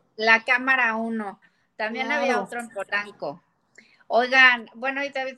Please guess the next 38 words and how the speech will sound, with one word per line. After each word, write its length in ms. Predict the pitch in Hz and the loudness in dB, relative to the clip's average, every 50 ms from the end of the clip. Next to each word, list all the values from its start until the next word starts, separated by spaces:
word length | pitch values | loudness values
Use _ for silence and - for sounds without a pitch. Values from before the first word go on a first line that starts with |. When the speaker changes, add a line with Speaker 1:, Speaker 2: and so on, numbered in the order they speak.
| - | -12
Speaker 1:
yo 300 | - 302 269 285 330 349 | -14 -12 -6 -4 -4 -4
creo 160 | - 494 480 - | -4 -6 -4 -4
que 60 | 220 | -4
habría 400 | 165 156 175 180 175 170 175 180 | -4 -2 -2 -2 -2 -2 -2 -2
otro 260 | 180 180 - 190 185 | -4 -4 -4 -4 -4
en 140 | 190 185 180 | -4 -4 -4
algún 420 | 170 165 165 160 170 175 175 175 | -6 -8 -8 -10 -10 -10 -8 -8
otro 240 | 175 170 - - 160 | -8 -8 -6 -6 -6
lugar, 320 | 156 165 170 226 226 202 - | -4 -2 2 2 2 2 2
Speaker 2:
Sí, 40 | - | 4
Speaker 1:
pero 200 | - 392 349 294 294 | 4 6 6 6 8
Speaker 2:
claro, 340 | 294 294 285 269 254 233 | 10 10 12 12 10 10
Speaker 1:
que 80 | - - | 8 6
Speaker 2:
claro. 260 | 254 247 247 240 208 202 | 4 6 6 6 6 4
Speaker 1:
conociéramos 640 | 226 - - - 262 269 269 269 277 285 294 285 269 - - | 0 0 2 6 8 10 10 10 8 6 4 -6 -8 -8 -8
nada 320 | 226 208 202 196 196 196 | -6 -4 -2 -2 -2 -4
más 280 | 190 185 175 175 - - | -6 -10 -14 -14 -14 -16
esos 260 | 175 - - - - | -20 -20 -20 -20 -16
dos. 240 | - 117 123 - - _ - - - _ _ _ _ _ _ _ _ _ _ - | -10 -10 -10 -10 -12 _ -20 -20 -20 _ _ _ _ _ _ _ _ _ _ -14
Yo. 360 | 185 - 190 180 170 147 - _ _ _ _ _ _ _ _ - | -2 4 6 6 6 6 2 _ _ _ _ _ _ _ _ -2
Y 720 | 226 226 240 254 269 269 269 269 269 269 277 277 277 - - _ _ _ _ _ _ _ _ _ _ _ _ _ _ _ _ - | -2 0 0 2 2 2 2 2 2 0 0 0 -2 -6 -8 _ _ _ _ _ _ _ _ _ _ _ _ _ _ _ _ 4
que 180 | 285 285 277 | 6 6 6
les 220 | 277 285 285 277 262 | 6 6 4 2 2
voy 140 | 285 320 | 4 4
a 80 | 320 320 320 | 4 4 4
pasar 320 | 330 302 302 330 294 294 | 0 -4 -4 -4 -8 -8
sus 180 | 285 302 285 - | -10 -14 -10 -8
aplicaciones 680 | 269 240 - 247 240 - 247 240 240 277 262 262 262 254 | -10 -10 -10 -12 -8 -4 -4 -4 -4 -6 -10 -10 -8 -4
de 140 | 254 240 226 | -4 -4 -4
fotos 380 | 233 254 254 254 247 240 - | -4 -8 -8 -8 -8 -8 -4
a 100 | 240 220 | -2 -2
ver 120 | 226 233 233 | -2 -4 -6
si 140 | 247 254 | -10 -12
se 140 | 240 - 226 | -6 -6 -6
me 220 | 220 214 208 208 208 | -4 -4 -8 -8 -8
empiezan 460 | 208 202 208 220 220 226 240 226 220 | -10 -6 -4 -4 -2 -2 -2 -2 -2
a 60 | 208 | -2
avivar. 420 | 202 196 202 202 202 202 202 202 | -2 -2 -4 -2 2 2 2 2